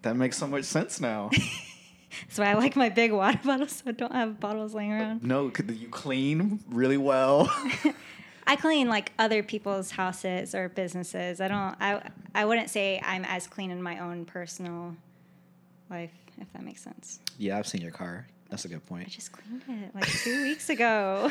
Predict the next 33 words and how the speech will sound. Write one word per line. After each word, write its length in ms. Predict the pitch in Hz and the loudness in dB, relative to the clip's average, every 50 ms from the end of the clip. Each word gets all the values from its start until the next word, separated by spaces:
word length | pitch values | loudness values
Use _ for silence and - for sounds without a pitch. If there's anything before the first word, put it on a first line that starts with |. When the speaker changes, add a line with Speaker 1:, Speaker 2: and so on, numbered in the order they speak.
| - - | -2 -2
Speaker 2:
<laughs> 80 | - | -4
I'm 120 | 330 302 311 | 0 0 0
upset. 340 | 359 359 - - 359 349 - - 208 208 - - - | 0 0 -4 -8 -10 -8 -6 -6 -6 -6 -6 -2 2
I 40 | |
got 340 | 320 269 220 202 - - - | 4 4 4 4 2 2 4
organizers 800 | 233 262 294 302 339 339 359 370 370 349 370 370 381 427 - - | 6 6 8 8 6 6 6 6 6 6 6 6 6 4 4 2
<laughs> 20 | |
for 100 | - - - 466 466 466 | 0 0 0 0 0 -2
my 140 | - 480 466 466 - | -2 -6 -6 -4 -6
car. 220 | - - 392 392 - - 415 427 - - - - - | -6 -4 -4 -6 -4 -6 -6 -6 -6 -10 -14 -10 -8
Speaker 1:
Got 140 | - 104 107 101 - | -8 -6 -6 -8 -8
organizers. 1120 | 82 85 85 95 95 98 76 69 60 64 90 104 104 95 95 92 95 98 95 - - - | -6 -4 -4 -4 -4 -6 -8 -6 -6 -6 -6 -6 -4 -4 -4 -4 -4 -6 -6 -8 -8 -8
Speaker 2:
Wiped 300 | - 190 190 220 226 - 220 | -6 -4 -4 -4 -2 -4 -6
it 100 | - - | -4 -2
down 240 | - 202 220 220 226 | -2 0 0 2 2
real 200 | 226 233 240 254 | 2 2 2 2
good. 420 | - 196 180 - - - 214 208 - 254 - - - - - - - _ _ - - - - _ _ - - - - - - - - _ _ _ _ - _ - _ - - | 2 2 2 0 0 0 0 -4 -8 -10 -12 -14 -18 -20 -20 -20 -20 _ _ -20 -20 -20 -20 _ _ -20 -20 -20 -20 -20 -20 -20 -20 _ _ _ _ -20 _ -20 _ -20 -18
Try 200 | - - 190 202 | -12 -8 -8 -6
to 60 | 240 | -6
be 80 | 226 196 | -6 -8
clean. 440 | - - 185 175 170 170 185 190 - - - - - - - - - - - - - - | -10 -10 -10 -8 -8 -8 -8 -10 -12 -16 -20 -20 -20 -20 -20 -20 -20 -20 -20 -20 -12 -4
There's 160 | - 220 214 - | -2 -2 0 0
just 160 | 254 247 - | -2 -2 0
not 180 | 262 262 247 | 0 0 0
as 120 | 226 226 233 | 0 -2 -4
much 240 | 214 185 - - - | -4 -6 -6 -10 -6
pressure 400 | - 208 196 190 - 190 175 170 | -4 -4 -4 -2 -4 -4 -4 -4
when 80 | 175 | -6
it's 180 | 170 - - - | -6 -8 -8 -8
your 100 | 175 - | -6 -6
own, 360 | 170 175 170 170 175 170 185 | -4 -4 -6 -6 -6 -8 -8
you 80 | 180 185 | -8 -6
know? 180 | 185 185 185 190 | -6 -6 -6 -8